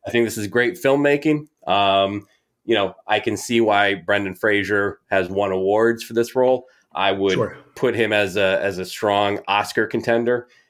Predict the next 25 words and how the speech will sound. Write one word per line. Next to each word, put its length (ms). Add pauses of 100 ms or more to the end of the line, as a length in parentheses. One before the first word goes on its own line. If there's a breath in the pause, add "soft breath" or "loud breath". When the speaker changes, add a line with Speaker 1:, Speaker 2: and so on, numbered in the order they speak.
(120 soft breath)
Speaker 1:
And, 680 (520)
you 80
know, 180
my 160
wife 300
and 80
I 100
watched 400
this, 480
and 500 (520)
we 140
were 200
in 140
tears 340
at 80
the 100
end 120
of 80
the 60
movie. 320 (260)
It, 220
it 140
is 60
Speaker 2:
Really? 200
Speaker 1:
that, 400